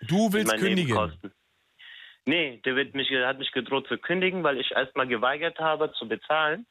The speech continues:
Speaker 1: Mhm.
Speaker 2: weil, ähm, ich war halt nicht zufrieden mit dem ganzen Ergebnis in diesen vier Jahren, ne?
Speaker 1: Ja.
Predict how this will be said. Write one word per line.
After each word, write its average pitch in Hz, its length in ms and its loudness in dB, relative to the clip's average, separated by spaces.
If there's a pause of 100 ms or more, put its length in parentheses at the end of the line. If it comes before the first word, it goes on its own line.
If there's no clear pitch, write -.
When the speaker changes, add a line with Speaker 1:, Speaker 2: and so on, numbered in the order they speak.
Speaker 1:
Mhm. 120 420 -2 (160)
Speaker 2:
weil, 143 500 0
ähm, 127 300 2
ich 117 160 -4
war 135 160 0
halt 131 260 -2
nicht 131 280 -2
zufrieden 135 500 0
mit 113 100 2
dem 110 120 0
ganzen 113 320 -2
Ergebnis 120 600 -2
in 113 140 -4
diesen 123 320 -2
vier 123 220 0
Jahren, 123 580 0
ne? 120 240 0 (220)
Speaker 1:
Ja. 101 400 -2